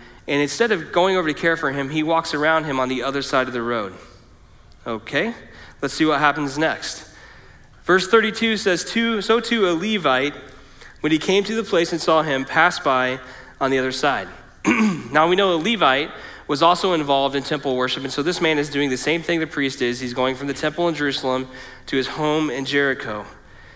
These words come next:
And this passage has always really bothered me because this man does the same thing. These two spiritual leaders do the same thing. They see this dying man on the side of the road,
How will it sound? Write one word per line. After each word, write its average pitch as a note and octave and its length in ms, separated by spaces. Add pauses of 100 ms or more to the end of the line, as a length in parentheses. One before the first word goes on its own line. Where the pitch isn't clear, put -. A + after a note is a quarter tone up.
(240)
And C#3+ 120
this E3+ 120
passage G#3+ 380
has D#3 120
always F3 540
really E3 160
bothered D3+ 320
me C#3 120
because D3+ 200
this D#3 100
man F#3 220
does E3 140
the D#3+ 60
same E3+ 280
thing. D#3+ 240
These C3 160
two - 200
spiritual G3+ 440
leaders C3+ 500 (680)
do D3 120
the C#3 100
same D3 360
thing. A#2 300 (880)
They C#3+ 100
see F3+ 220
this F#3 180
dying F3+ 460
man F3+ 200
on D#3 100
the D3 60
side D3+ 220
of D3 60
the C#3 80
road, B2+ 400